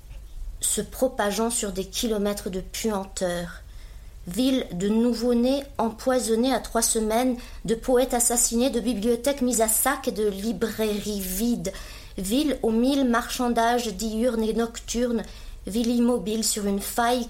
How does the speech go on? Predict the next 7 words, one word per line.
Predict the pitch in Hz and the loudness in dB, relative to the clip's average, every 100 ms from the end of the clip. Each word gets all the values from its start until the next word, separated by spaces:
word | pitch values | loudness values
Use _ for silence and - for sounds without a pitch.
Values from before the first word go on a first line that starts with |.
| - - | -10 -6
cataclysmique. | 240 240 247 - 220 - - 190 185 - - - - - - - - - | -4 -2 -4 -4 -2 -2 -2 -6 -6 -12 -14 -14 -16 -14 -16 -16 -16 -6
Ville | 202 254 254 | -2 -2 0
parsemée | 254 247 - 247 254 | -2 -2 0 2 2
d'immondices | 214 220 226 226 226 254 226 | 2 2 2 0 0 2 2
et | |
décorée | 190 240 247 226 254 | 2 2 2 2 0
de | 220 | -2